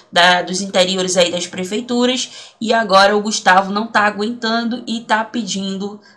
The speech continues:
pra soltar tudo e não querer mais, é, ficar com essa, esse, esse fardo, digamos assim, nas costas dele, né? Ele não tá aguentando e desabafou que vai jogar a toalha sim. E após a publicação que ele fez,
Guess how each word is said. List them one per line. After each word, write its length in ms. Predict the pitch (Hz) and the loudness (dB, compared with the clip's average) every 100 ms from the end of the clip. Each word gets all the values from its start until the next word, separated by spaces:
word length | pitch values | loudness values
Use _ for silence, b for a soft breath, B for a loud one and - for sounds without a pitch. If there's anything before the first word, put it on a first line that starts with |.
| b | b
pra 180 | 190 185 | 0 0
soltar 500 | 190 190 185 190 - | 0 -4 0 0 0
tudo 260 | - 185 190 | -6 -8 -4
e 80 | 196 | -4
não 160 | 240 | -4
querer 280 | 254 247 240 | 0 0 0
mais, 540 | 208 180 185 208 - B B - | 2 2 2 0 -6 B B 0
é, 220 | 175 180 | 2 2
ficar 360 | 202 202 190 | -2 2 2
com 280 | 185 208 185 | 2 -2 0
essa, 720 | 185 185 - 190 180 175 - B B B - | 2 2 2 4 6 4 2 B B B -6
esse, 240 | - - - | -4 -4 -4
esse 200 | 208 233 | -4 -6
fardo, 500 | - 208 202 208 170 | 2 6 6 4 -6
digamos 380 | - 185 180 | -6 -6 -4
assim, 280 | 175 165 185 | -2 -2 -4
nas 180 | 180 180 | -6 -6
costas 580 | - 175 180 - 202 180 | 0 2 2 0 -4 -6
dele, 280 | 170 160 147 | -4 -4 -4
né? 180 | 156 160 | -4 -4
Ele 160 | 170 165 | -6 -4
não 160 | 202 | -2
tá 120 | 214 | 2
aguentando 460 | 196 196 214 208 220 | 2 2 -4 -2 -4
e 60 | 214 | -4
desabafou 580 | 220 233 226 233 214 | 0 0 2 -2 -2
que 160 | 208 240 | -4 -2
vai 220 | 202 240 | 0 0
jogar 260 | 240 208 208 | 0 0 0
a 60 | |
toalha 400 | 208 226 180 185 | 0 0 0 0
sim. 400 | 269 - 214 180 - B B B B | -2 0 -2 -4 -10 B B B B
E 120 | 226 | 4
após 340 | 277 262 226 | 4 4 0
a 80 | 233 | 0
publicação 640 | 233 180 175 170 - 196 185 | -2 -6 -4 -4 -2 -2 -2
que 80 | |
ele 120 | 170 165 | -6 -6
fez, 480 | - 202 233 - | -2 0 2 -2